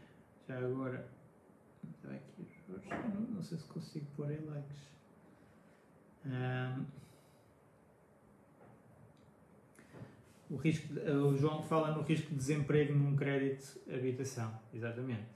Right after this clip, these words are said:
Eh, nós, nós temos,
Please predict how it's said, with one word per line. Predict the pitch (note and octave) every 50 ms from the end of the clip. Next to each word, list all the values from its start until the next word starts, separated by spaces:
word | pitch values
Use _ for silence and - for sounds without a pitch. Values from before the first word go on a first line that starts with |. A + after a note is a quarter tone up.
| - - - - -
Eh, | B2+ A#2 A2 A2 A2 G#2+ G#2+ A#2+ A2+ - - - - - - - - - - - - - - - - - - - - - -
nós, | C3 C3+ C3 - - - - - -
nós | - C3+ C3 A#2 -
temos, | C#3+ C3+ C3+ C3+ C3 B2+ A#2+ - -